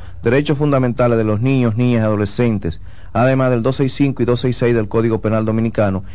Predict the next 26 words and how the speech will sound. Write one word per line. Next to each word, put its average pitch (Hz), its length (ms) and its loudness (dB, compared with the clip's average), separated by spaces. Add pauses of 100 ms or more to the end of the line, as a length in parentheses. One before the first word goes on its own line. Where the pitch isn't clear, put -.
(200)
y 175 120 4
de 165 80 6
la 151 80 4
ley 135 160 2
ciento 127 300 -2
cincuenta 123 400 -2
y 113 40 -2
cinco 120 320 -2
guion 113 140 0
diecisiete 107 540 0
sobre 117 240 0
el 113 60 2
lavado 110 200 2
de 110 80 2
activos 110 360 0
y - 20 -4
financiamiento 101 560 -2
del 98 60 -2
terrorismo. 92 600 -2 (920)
La - 80 -2
investigación, 120 760 2 (360)
que 98 100 -2
aún 107 120 2
está 110 180 0
en 113 100 0
curso, 135 480 2